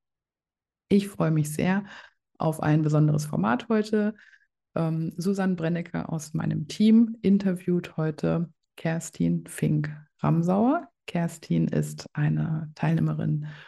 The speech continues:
im, äh, Jahrestraining, was im Moment läuft. Und ja, die beiden hatten ein sehr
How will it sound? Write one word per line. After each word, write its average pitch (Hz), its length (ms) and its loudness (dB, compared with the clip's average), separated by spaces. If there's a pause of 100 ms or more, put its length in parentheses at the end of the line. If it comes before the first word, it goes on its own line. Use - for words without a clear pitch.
(540)
im, 143 400 2
äh, 147 320 -4
Jahrestraining, 190 1200 0 (180)
was - 160 -8
im 160 140 -2
Moment 151 340 2
läuft. 156 460 0 (720)
Und 165 460 0
ja, 208 160 2
die 175 80 0
beiden 160 420 -2
hatten 160 300 -6
ein 156 340 -4
sehr 151 420 2